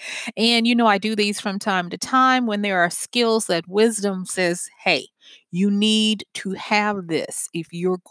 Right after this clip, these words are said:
going to be able to, uh, achieve great things in the future." And let me just say this for my new listeners, since I've picked up a lot of new people. Hey, y'all. Um, when we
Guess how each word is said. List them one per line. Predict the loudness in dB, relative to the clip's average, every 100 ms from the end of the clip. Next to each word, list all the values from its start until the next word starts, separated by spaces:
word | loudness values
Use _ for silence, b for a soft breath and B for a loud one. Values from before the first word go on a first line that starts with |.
| -12
going | -8 -6 -6
to | -6
be | -6 -6 -2
able | -2 -2 -4 -4
to, | -6 -2 0 0 B B B B
uh, | 0 2 2
achieve | 2 2 4 4 4 4
great | 2 2 2
things | 0 0 0
in | -4
the | -6
future." | -2 -2 -2 -8 -8 _
And | 0
let | 2 4
me |
just | 2 2 2 0 0
say | 2 2 2
this | 2 0 -2
for | 2 2 2
my | 0
new | 2 6 6
listeners, | 8 2 2 -4 -6 -6
since | -8 -6 -4
I've | -4 -6
picked | -2 -4 2
up | 4 4 0
a |
lot | -4 2 2
of | 2
new | 0 4 6
people. | 6 4 2 0 2
Hey, | 4 4 4
y'all. | 6 6 6 4 0 B B B B 4
Um, | 6 6 2 -2 -8
when | -2 -2 -2
we | 0 0 -2